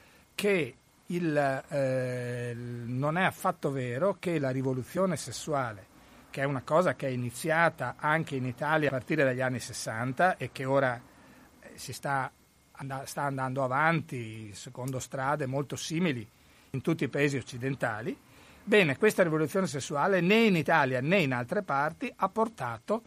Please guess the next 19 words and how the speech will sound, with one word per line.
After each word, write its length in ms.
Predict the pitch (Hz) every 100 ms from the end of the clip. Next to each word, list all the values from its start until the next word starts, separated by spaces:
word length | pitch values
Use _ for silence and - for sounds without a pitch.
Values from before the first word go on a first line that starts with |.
| - _ 165
a 200 | 196 - -
una 460 | 185 190 202 202 233 -
disaffezione 1080 | - 156 220 170 165 - 160 - 147 139 175
rispetto 460 | 196 - 139 131 156
alla 120 | 135
vita 240 | 123 -
di 120 | 117 -
coppia. 420 | 101 - 120 107 _ - -
Cioè, 240 | - 165 123 -
il 120 | 190
punto, 640 | 139 254 269 - 170 135 - - - _ _ _ -
quello 260 | 208 240
che 120 | -
le 80 | 151
persone 500 | 131 143 - 208 156
cercano, 680 | - 156 131 - 151 185 254 _ _ _ _ _
ehm, 380 | - 135 127 127
che 140 | - 123
gran-, 280 | 123 123